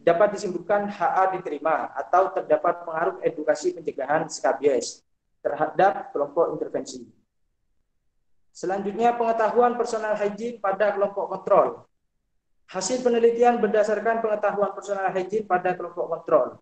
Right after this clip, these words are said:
Di sini di, eh, nilai pretestnya terdapat pengetahuan baik dua puluh responden dan pengetahuan kurang baik ada sembilan responden. Kemudian setelah dilakukan post test,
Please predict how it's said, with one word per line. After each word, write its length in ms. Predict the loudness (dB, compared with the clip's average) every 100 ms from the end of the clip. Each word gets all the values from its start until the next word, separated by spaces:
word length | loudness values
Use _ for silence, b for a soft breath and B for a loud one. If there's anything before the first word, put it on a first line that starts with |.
| _ _
Di 80 | -8
sini 400 | -2 2 2 0 -2 _ _ _
di, 180 | 4 6 8 6 6 4 2 -4 -20 _ _ -2
eh, 360 | 2 4 6 6
nilai 400 | 6 6 6 4
pretestnya 720 | 6 4 4 -2 0 0 0
terdapat 480 | 0 -2 0 2 0
pengetahuan 640 | -2 -4 -2 -2 -2 -2 2
baik 400 | 4 2 0 -6
dua 320 | -2 -2 -4
puluh 400 | -6 -6 -6 -12 _ _ _ -14
responden 640 | -10 -6 -2 0 2 2
dan 140 | 0 0 -6 -14 _ _ _ _ _ _ _ _ _ _ _ -8
pengetahuan 560 | -6 -2 0 2 0
kurang 280 | 2 0 0
baik 440 | 0 0 -2 -14 -4
ada 280 | -2 0 0
sembilan 480 | -2 -2 0 0
responden. 600 | 0 -2 0 4 4 2 -10
Kemudian 320 | -8 -2 -2
setelah 400 | -2 -2 0 0
dilakukan 480 | 0 0 0 -4 -4
post 160 | -4 2
test, 400 | 2 2 -4